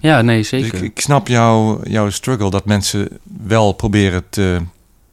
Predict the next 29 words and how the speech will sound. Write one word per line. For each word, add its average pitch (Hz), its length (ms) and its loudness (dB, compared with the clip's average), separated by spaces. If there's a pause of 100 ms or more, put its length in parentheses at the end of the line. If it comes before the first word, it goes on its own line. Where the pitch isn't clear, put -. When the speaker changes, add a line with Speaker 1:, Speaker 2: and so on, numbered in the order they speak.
Speaker 2:
je - 160 -10
probeert 101 300 2
ze - 60 -6
te - 120 -12
prikkelen 135 400 0
en 110 180 2
te - 140 0
Speaker 1:
Ja. 98 220 2
Speaker 2:
verleiden 113 560 2
om 101 320 0 (520)
even 101 260 4
mee 107 140 6
te - 100 0
kijken. 170 500 2 (160)
Speaker 1:
Ja. 127 360 -2
Speaker 2:
Maar 104 120 0
daarna 117 300 4
ze, 117 120 -2
"Ja, 120 200 2
nee, 117 200 4
nu 117 100 4
moet 135 100 0
ik 135 60 -6
toch 139 140 0
weer 156 100 4
terug, 156 240 2
hoor. 175 280 4 (260)
Hey, 139 200 2
doei." 170 360 6